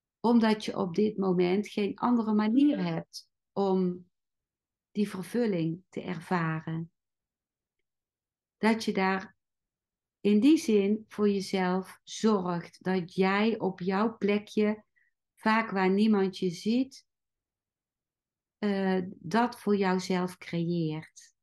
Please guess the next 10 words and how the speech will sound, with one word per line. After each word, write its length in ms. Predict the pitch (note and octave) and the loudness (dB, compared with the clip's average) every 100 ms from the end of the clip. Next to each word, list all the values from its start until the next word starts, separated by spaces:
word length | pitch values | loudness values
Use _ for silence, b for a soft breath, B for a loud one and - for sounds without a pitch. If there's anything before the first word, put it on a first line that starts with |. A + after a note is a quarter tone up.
| _ | _
Ik 220 | - A3 | -4 -2
zorg 460 | - - G#3 G3 G3 | -4 0 0 0 -4
dat 240 | F#3+ F3+ | -6 -6
ik 120 | F#3 - | -8 -4
warme 380 | F#3 F3+ F#3 | -2 0 -2
voeding 640 | F3 G3 G3+ F#3+ F3 F3 - _ _ _ _ | -2 -2 2 2 2 -2 -10 _ _ _ _
binnen 440 | D3 G3 G3 F3+ E3 | -4 4 4 4 0
heb. 260 | D#3 D#3+ | -4 -6
En 120 | F3 | -8
soms 440 | F3 A#3 A3 A3 | -4 0 0 -2